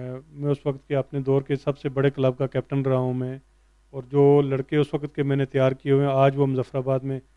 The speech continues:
तमाम तकरीबन जो नामवर प्लेयर हैं, वो वही हैं, मेरे क्लब वाले लड़के। और कमी यही थी कि हमें एक प्लेटफॉर्म नहीं मिल रहा था, प्रॉपर प्लेटफॉर्म नहीं मिल रहा था, जहाँ हम अपने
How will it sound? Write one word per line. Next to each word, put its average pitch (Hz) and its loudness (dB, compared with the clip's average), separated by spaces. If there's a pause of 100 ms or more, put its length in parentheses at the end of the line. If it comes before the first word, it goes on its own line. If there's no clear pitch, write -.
(280)
तमाम 160 6
तकरीबन 143 -2
जो 139 4
नामवर 135 0
प्लेयर 139 2
हैं, 135 0
वो 131 0
वही 135 0
हैं, 139 -2
मेरे 127 -2
क्लब 123 -6
वाले 117 -8
लड़के। 117 -18 (680)
और 151 -6
कमी 180 4
यही 196 8
थी 190 -2
कि 180 0
हमें 165 4
एक 156 -2 (420)
प्लेटफॉर्म 156 4
नहीं 165 4
मिल 156 2
रहा 147 2
था, 139 -10 (420)
प्रॉपर 151 0
प्लेटफॉर्म 156 0
नहीं 156 2
मिल 151 0
रहा 151 2
था, 151 -2
जहाँ 143 0
हम 139 -6
अपने 143 -2